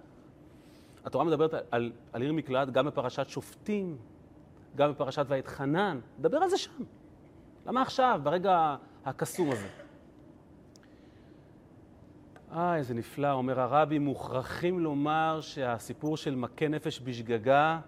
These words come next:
זה לא הרוצח ההוא שרצח בטעות מישהו. זה בשופטים לדבר, זה בויתחנן. מדובר על משהו אחר לגמרי. הביטוי של הכאת נפש ברוחניות, וכאן צריכים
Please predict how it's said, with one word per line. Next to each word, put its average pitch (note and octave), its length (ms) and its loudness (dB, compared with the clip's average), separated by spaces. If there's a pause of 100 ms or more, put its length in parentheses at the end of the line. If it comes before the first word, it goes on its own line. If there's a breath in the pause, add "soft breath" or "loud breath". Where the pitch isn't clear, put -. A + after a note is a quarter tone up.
(2250 loud breath)
זה B2+ 180 -2
לא D3+ 220 4
הרוצח B2+ 760 2
ההוא A#2+ 200 0
שרצח B2 500 0
בטעות A#2+ 360 -4
מישהו. A2+ 340 -6
זה C4 460 8
בשופטים F#3+ 440 -2
לדבר, D3 460 4
זה C3 100 0
בויתחנן. C3 800 0 (460 loud breath)
מדובר C#3 260 6
על D3 60 2
משהו D3 300 -2
אחר B2 220 -6
לגמרי. A2+ 380 -4 (1400 loud breath)
הביטוי B2+ 380 -4
של G#3 180 0
הכאת C#3+ 580 -4
נפש E3 380 -6
ברוחניות, A#2 720 -6 (720 loud breath)
וכאן E3 260 0
צריכים E3 440 -2